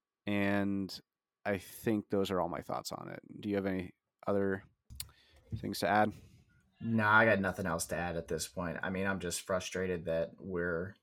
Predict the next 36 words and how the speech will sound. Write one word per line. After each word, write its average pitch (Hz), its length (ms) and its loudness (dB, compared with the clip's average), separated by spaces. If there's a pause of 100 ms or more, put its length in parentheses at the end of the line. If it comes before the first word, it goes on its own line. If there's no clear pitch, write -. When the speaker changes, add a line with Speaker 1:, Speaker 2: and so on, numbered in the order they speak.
(1300)
Speaker 2:
that 101 180 4
we're 92 180 4
at 95 300 0
the, 90 280 -2
uh, 82 420 -2 (240)
at 98 160 -2
the - 40 -14
point 101 280 -4
where 92 320 2 (1000)
you 107 160 -2
can 107 120 -4
have 98 180 2
a 95 140 6
two-time 104 440 -2
M 101 100 0
V 98 120 -2
P, 101 160 -10
you 98 240 -2
can 101 140 -6
have 92 140 0
a 92 220 2
coach 98 400 0
who 98 220 -6 (320)
enjoys 98 420 0
being 92 340 -2
there, 90 240 -2
you 92 180 -6
can 104 140 -6
have 95 420 -2 (480)
players 98 400 2
who - 140 -10
wanna 95 200 -2
come 90 240 -8
play 92 280 -2
there, 87 380 -2 (500)
and 90 720 0